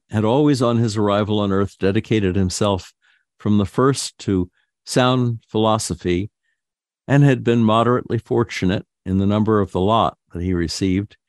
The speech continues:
he might be happy here and also avoid the underground punishment when they die, but rather enjoy the heavenly rewards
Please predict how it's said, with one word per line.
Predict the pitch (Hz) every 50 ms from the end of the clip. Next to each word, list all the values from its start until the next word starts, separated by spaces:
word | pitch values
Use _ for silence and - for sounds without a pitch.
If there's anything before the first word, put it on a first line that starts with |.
| _ _ _ _ _ _ _ _ _ _ _ _ _ -
he | 139
might | 156 165 185 185
be | - 143 127
happy | 135 123 117 127 - - 117
here | 92 87 92 90 92 104 117
and | 113 104
also | 101 117 117 - - 127 120
avoid | 110 92 98 98 104 110 110 107 98
the | 95 95 95 98
underground | 90 113 110 113 - 107 104 104 104 104 92
punishment | - 104 101 135 135 - - 87 87 90 - -
when | - 67 90
they | 92 101 107
die, | 90 98 98 127 139 104 73 80 78 - _ _ _ _ _ _ _ _ _ _ _ _ _ _ _ _ _ _ _ _ _ _ _ _ -
but | - 135 127
rather | 131 139 143 156 170 170 160
enjoy | 151 139 - 127 117 117 117 120 120
the | 107 104 95 98 98 92 - _ _ _ -
heavenly | 123 127 127 139 127 113 104 101
rewards | 95 98 101 98 90 85 85 82 73 - _ - - - - - - - - -